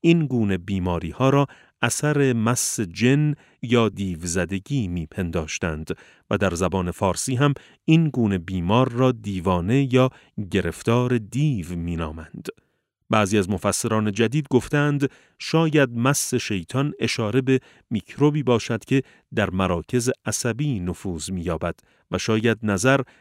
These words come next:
به همان منشأ وسوسه و انگیزندهٔ اوهام و تمنیات باشد.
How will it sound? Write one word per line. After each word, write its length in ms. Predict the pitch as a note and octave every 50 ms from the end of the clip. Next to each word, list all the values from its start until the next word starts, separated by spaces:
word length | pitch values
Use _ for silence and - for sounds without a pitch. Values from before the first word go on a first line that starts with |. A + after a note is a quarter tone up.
| _ _ -
به 100 | - A2
همان 360 | - - D3 D#3 D3+ D3+ D3+
منشأ 840 | D3+ C#3 B2+ A#2 G#2 G2 F#2+ F2+ - - - - - C#3+ B2+ A#2+ G2+
وسوسه 760 | G2+ F#2 E2+ - - - G2+ G2 - - - C#3 C#3+ C#3+ C3 A#2
و 60 | A#2+ -
انگیزندهٔ 840 | G#2+ G2+ F#2+ F#2 F2+ F#2 F#2 F2 F#2 F#2 F2 F2 F2 B2 B2+ B2 B2+ -
اوهام 580 | - G#2 G2 F#2 - - C3+ C#3+ C#3+ D3 B2+ A2+
و 140 | B2+ B2+ B2+ - - - _ _ _ -
تمنیات 960 | - - A2 G2 F#2 F2 E2 E2 F2+ F#2+ F#2 G2 A#2+ C3 B2 G2 E2 - - -
باشد. 380 | G2+ F2+ E2 - - - -